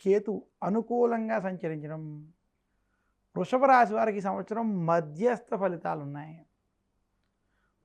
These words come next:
వృషభ రాశి వారికి శని బలం, రాహుకేతువు బలం ఉన్నప్పటికీ జన్మ గురుని యొక్క ప్రభావం చేత ఈ సంవత్సరం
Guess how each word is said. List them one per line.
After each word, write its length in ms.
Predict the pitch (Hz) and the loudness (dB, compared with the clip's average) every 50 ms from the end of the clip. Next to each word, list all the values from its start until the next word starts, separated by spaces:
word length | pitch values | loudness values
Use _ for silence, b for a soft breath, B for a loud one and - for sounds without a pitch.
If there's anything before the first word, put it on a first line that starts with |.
| - 175 | -8 -8
వృషభ 260 | 180 - 262 254 269 | 0 2 2 4 8
రాశి 260 | 269 262 262 214 240 | 8 8 8 6 4
వారికి 540 | 240 247 233 214 208 220 214 226 233 247 - _ _ _ | 4 2 2 0 -2 -4 -4 -4 -4 -6 -10 _ _ _
శని 280 | - - 190 202 240 247 | -6 -2 0 2 4 4
బలం, 380 | 220 220 220 220 220 208 185 | 4 4 4 4 2 0 0
రాహుకేతువు 640 | 165 170 180 196 220 226 190 185 214 202 208 208 196 | 2 4 6 8 6 6 4 2 0 0 0 -2 0
బలం 340 | 180 180 180 185 190 185 160 | 2 2 2 2 0 0 -2
ఉన్నప్పటికీ 960 | 156 160 175 190 196 190 196 190 180 180 151 - 156 160 160 180 220 247 254 - _ _ _ _ _ _ _ _ _ _ _ _ _ _ _ _ _ _ 156 | -2 -2 0 2 2 2 2 0 -2 -2 -6 -8 -8 -8 -8 -8 -8 -10 -12 -16 _ _ _ _ _ _ _ _ _ _ _ _ _ _ _ _ _ _ -6
జన్మ 560 | 127 123 180 208 233 254 269 285 269 226 202 | 0 2 4 4 4 4 4 4 4 4 2
గురుని 300 | 233 233 240 233 240 233 | 2 2 2 2 2 0
యొక్క 200 | 226 220 - - | 0 -2 -2 -4
ప్రభావం 540 | 185 - 185 170 170 185 185 185 185 175 170 | 0 2 2 4 4 4 4 4 2 0 -2
చేత 140 | 170 165 175 | -2 -2 -2
ఈ 60 | 160 | -4
సంవత్సరం 600 | 139 151 151 156 151 - 170 190 220 240 254 | -2 -2 -4 -4 -4 -6 -8 -8 -8 -10 -12